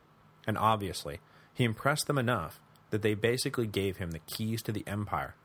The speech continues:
a few years later. The appointment was a masterstroke.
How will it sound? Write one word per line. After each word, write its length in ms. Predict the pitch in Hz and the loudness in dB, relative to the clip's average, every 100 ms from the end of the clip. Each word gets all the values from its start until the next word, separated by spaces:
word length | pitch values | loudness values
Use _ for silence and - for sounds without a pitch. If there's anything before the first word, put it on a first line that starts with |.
| - | -10
a 60 | - | -8
few 200 | 82 80 | -6 -6
years 320 | 78 71 - | -6 -8 -4
later. 280 | 95 90 78 - _ - _ - _ _ - - - - - - - - - - - - - - - - - _ - | -4 -4 -6 -14 _ -20 _ -20 _ _ -20 -20 -20 -20 -20 -20 -20 -20 -20 -20 -20 -20 -20 -20 -20 -20 -20 _ -6
The 120 | 143 151 | 4 4
appointment 500 | 147 208 208 147 120 | 6 0 2 0 2
was 140 | 104 | 0
a 40 | |
masterstroke. 880 | 95 82 82 - - - 80 71 - | 0 -2 -2 -4 -6 -2 -2 -2 -8